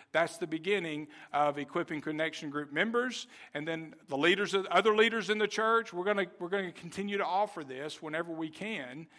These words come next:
at, at different times. We're gonna do a few of these so that hopefully by the end, the majority, if not all of our congregations gone through this. This is just one of the things we're gonna do to help you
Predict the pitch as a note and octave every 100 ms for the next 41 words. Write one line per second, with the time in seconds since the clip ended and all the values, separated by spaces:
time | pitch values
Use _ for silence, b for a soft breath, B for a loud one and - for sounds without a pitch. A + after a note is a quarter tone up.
0 | B B B C#3+ D3 D3+ C#3+ C#3+ E3+ G#3
1 | F#3 G3 G3 C3+ D3 F3 - D#3 D3+ D#3+
2 | F3+ F3+ A3+ B3+ F3+ C#3+ C#3 E3 D#3+ -
3 | b b - D3+ C#3 G3 A#3+ A3+ F3 D#3
4 | D3+ D3+ D3+ B B B C#3 D#3 D#3+ F#3+
5 | A3+ G3+ F3+ E3 E3+ - D3 C#3+ D3+ G#3
6 | G#3+ E3 E3 E3 E3 D#3 E3+ F#3+ E3 D#3
7 | D#3+ D#3+ D3+ D3+ E3+ D#3+ C#3 C#3 C#3+ C3
8 | E3 F#3 A#2+ - - D#3+ E3+ E3+ - F3+
9 | G3 G#3 G#3 G#3 F3 G3 G#3 F#3+ D#3 D#3
10 | C3+ F3 G3 G3 D#3+ D#3 D3+